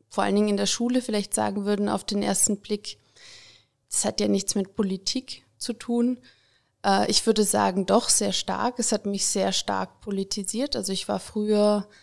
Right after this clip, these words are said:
einige Jahre auch bei Greenpeace Aktivistin. Und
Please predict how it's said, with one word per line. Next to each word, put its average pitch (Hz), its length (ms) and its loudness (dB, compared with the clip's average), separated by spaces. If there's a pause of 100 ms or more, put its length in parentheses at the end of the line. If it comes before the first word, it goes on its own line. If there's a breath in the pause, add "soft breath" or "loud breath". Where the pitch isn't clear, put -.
(220 soft breath)
einige 208 400 4
Jahre 190 400 0
auch 190 140 -8
bei 190 140 -2
Greenpeace 277 720 0
Aktivistin. 262 880 -2 (720)
Und 208 640 2